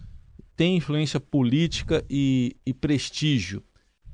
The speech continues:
É, você diria que tem relação com a decisão da juíza Maria Isabel do Prado, que o condenou a vinte e sete anos de prisão por cartel e fraude em licitação?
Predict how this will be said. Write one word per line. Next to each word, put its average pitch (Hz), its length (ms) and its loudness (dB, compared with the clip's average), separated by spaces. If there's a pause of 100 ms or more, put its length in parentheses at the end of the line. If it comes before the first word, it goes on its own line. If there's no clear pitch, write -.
É, 117 460 0
você 147 240 -4
diria 170 300 4
que - 80 -6
tem 175 120 2
relação 156 560 4
com 131 60 -2
a 131 40 4
decisão 127 300 -2
da 127 120 2
juíza 131 280 2
Maria 120 300 2
Isabel 120 400 2
do 110 100 -2
Prado, 123 600 0 (100)
que 120 220 -2
o 113 320 0
condenou 123 340 0
a 113 60 0
vinte 147 180 -4
e - 20 -12
sete 131 300 -4
anos 127 160 -2
de 113 80 -8
prisão 117 400 -2
por 127 180 -6
cartel 131 680 0
e 117 120 -6
fraude 127 440 -2
em 110 40 -2
licitação? 107 600 -6